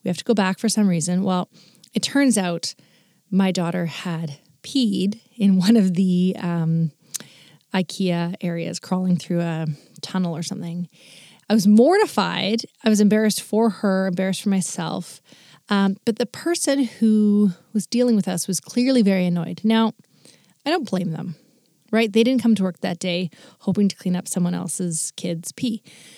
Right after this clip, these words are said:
But for me, I was so disappointed. Um,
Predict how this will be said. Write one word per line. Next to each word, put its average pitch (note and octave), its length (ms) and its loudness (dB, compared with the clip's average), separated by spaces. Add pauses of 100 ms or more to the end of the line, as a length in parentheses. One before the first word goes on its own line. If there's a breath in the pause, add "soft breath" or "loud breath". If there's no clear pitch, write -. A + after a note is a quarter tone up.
(320 loud breath)
But G#3 180 -2
for A3 200 0
me, A#3 340 4
I F#3+ 120 -4
was G#3 180 0
so G#3+ 440 2
disappointed. F3+ 920 -4 (460 soft breath)
Um, F3+ 520 2